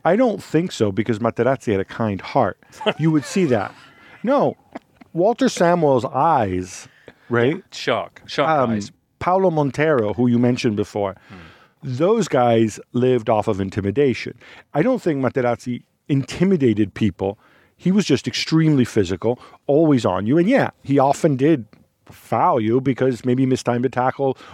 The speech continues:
Speaker 1: or, or sometimes maybe he did wanna foul you. But he didn't have that, that meanness.
Speaker 2: Right.
Speaker 1: You know, Pasquale Bruno, he is the guy who, when he roomed with Stefano Tacconi,
Speaker 2: Uh-huh.
Speaker 1: Tacconi tells a story, uh, who was the Juventus goalkeeper at the time.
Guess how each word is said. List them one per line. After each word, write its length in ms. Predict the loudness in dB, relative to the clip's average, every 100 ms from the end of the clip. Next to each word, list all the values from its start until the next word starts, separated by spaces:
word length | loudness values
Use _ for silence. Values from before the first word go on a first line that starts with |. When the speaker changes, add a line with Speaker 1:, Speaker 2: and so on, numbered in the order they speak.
| -6
Speaker 1:
or, 300 | 0 2 2
or 180 | 2 -2
sometimes 340 | 0 0 0
maybe 180 | 0 0
he 20 |
did 100 | 0
wanna 160 | 0 0
foul 260 | -2 -2
you. 200 | 0 -4 -8 _
But 100 | -2
he 60 | -2
didn't 220 | -2 -2
have 260 | -2 -2 0
that, 320 | 0 -2 -6 _ _
that 300 | -6 -2 -2
meanness. 800 | 0 0 2 0 -2 -6 -14 -20 -12
Speaker 2:
Right. 120 | -2
Speaker 1:
You 60 |
know, 120 | 0 0
Pasquale 380 | -2 -2 -2
Bruno, 400 | 0 0 0 0 -2 -16 _ _ _
he 220 | -4 0 0
is 140 | 0
the 100 | -2
guy 480 | 0 0 2 2 0
who, 420 | 0 0 0 -2
when 160 | -2 0
he 180 | 2 2
roomed 380 | 2 2 0 0
with 140 | -2
Stefano 380 | 0 0 0 -2
Tacconi, 640 | -2 -6 -2 -2 -2 -4 -12 _
Speaker 2:
Uh-huh. 200 | -20 -20 -20 _
Speaker 1:
Tacconi 340 | -8 -2 -2 0
tells 200 | -2 -4
a 60 |
story, 400 | -4 0 0 0
uh, 200 | 0 -4
who 60 | -2
was 100 | -4
the 100 | -2
Juventus 320 | 0 -2 -2
goalkeeper 420 | 0 0 0 -4
at 80 | -6
the 40 |
time. 220 | -2 -4